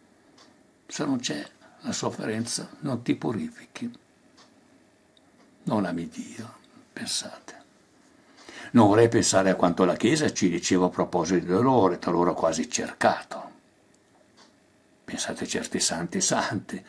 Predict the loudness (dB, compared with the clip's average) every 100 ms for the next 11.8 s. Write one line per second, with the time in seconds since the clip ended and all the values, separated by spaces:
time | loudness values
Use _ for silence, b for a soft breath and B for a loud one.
0 | B B B B 8 8 4 2 2 0
1 | 0 2 2 0 -2 -2 0 4 4 4
2 | 4 2 0 -2 -2 -2 -2 -4 -6 -6
3 | -4 -6 -8 -14 -14 -18 -20 B B B
4 | 0 2 0 0 2 0 2 2 2 0
5 | -4 -2 -2 0 -2 -2 -8 -8 -10 -10
6 | -12 b b -8 -6 -4 -6 -6 -8 -6
7 | -8 -8 -8 -8 -8 -14 -8 -8 -8 -20
8 | _ _ b b b b b b b b
9 | b b _ _ _ -20 _ -16 B B
10 | B B _ -2 0 0 2 2 4 2
11 | 2 2 2 0 -2 -2 -2